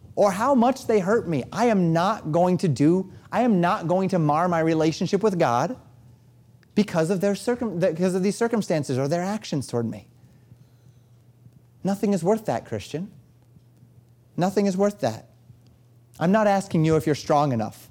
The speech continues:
or passive enough or kind enough to do these things. I'm asking you if you're willing, determined to trust God, to be the kind of man or woman that God can trust and so use to do great things for him.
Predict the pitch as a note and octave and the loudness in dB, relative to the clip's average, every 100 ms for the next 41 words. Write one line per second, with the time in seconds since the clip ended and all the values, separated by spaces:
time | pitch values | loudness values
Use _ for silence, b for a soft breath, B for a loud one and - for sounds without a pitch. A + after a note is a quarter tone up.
0 | - - C#3+ E3+ D#3+ - A#2 A2 - C#3 | -6 -2 0 0 -2 -2 -4 -4 -4 -6
1 | - E3+ F3 B2+ A2+ - A2+ A#2+ A2 - | -2 -2 0 -2 -6 -4 -2 -2 -2 -6
2 | - - - - B B B B B B | -12 -14 -20 -20 B B B B B B
3 | B _ _ _ _ - A#2+ C#3+ E3+ - | B _ _ _ _ -6 0 0 0 -2
4 | D#3 D#3 C3+ B2 A2 A#2+ C3+ G#2+ A2+ - | 0 0 -2 -2 0 2 2 0 -8 -18
5 | - - - _ _ _ _ _ _ _ | -20 -20 -20 _ _ _ _ _ _ _
6 | _ _ _ _ _ _ _ _ _ _ | _ _ _ _ _ _ _ _ _ _
7 | _ _ A#2+ - F3+ D#3 A2 - - B2 | _ _ -6 -2 0 0 -4 -10 -10 -6
8 | - C#3+ - - A#2+ A#2 - - - - | -2 -4 -4 -4 -2 -4 -12 -20 -20 -20
9 | - _ _ _ _ _ _ _ - A#2+ | -20 _ _ _ _ _ _ _ -4 2
10 | E3+ D3 - E3+ E3+ B2+ D3+ F3+ D#3+ D3+ | 4 2 0 0 0 0 0 2 2 2
11 | E3 C3 G#2+ D3+ F#3 D#3+ B2+ E3+ F3 C3+ | 2 0 0 2 0 -2 -2 0 -2 -6
12 | B2 B2 A2+ F3 - A#2+ A#2 C3+ D3+ C#3 | -6 -4 -2 -2 -4 -4 -2 -2 -2 -6
13 | C3 C3 A2 | -8 -8 -10